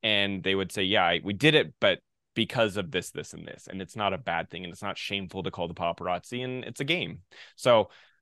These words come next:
Hollywood Raw has just kind of been our, our go-to place. We talk to publicists, we talk to,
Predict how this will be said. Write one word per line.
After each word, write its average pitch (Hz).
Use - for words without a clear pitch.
Hollywood 143
Raw 127
has 117
just 113
kind 113
of 101
been 107
our, 98
our 98
go-to 98
place. 92
We 90
talk 87
to 87
publicists, 120
we 95
talk 85
to, 90